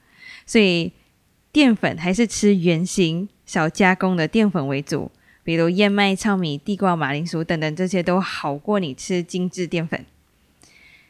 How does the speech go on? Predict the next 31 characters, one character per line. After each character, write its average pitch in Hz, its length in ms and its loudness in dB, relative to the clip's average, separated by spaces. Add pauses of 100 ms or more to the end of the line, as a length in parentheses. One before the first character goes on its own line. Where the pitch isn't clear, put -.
(120)
介 269 140 2
绍 262 180 4
完 208 180 4
了 190 160 2
三 226 300 2
大 240 180 2
重 233 220 0
点 180 160 0
和 196 100 2
三 180 220 0
大 185 160 2
地 185 180 0
雷， 151 280 -2 (440)
蔡 320 200 0
医 269 80 4
师 254 200 0
说 233 200 0
到 240 240 4 (200)
健 254 200 4
康 208 200 2
饮 160 160 -6
食 180 200 -2
其 185 160 0
实 185 80 4
是 220 100 4
一 214 80 4
种 165 180 -2
生 180 240 -2
活 170 220 -2
态 180 240 -2
度， 165 280 -4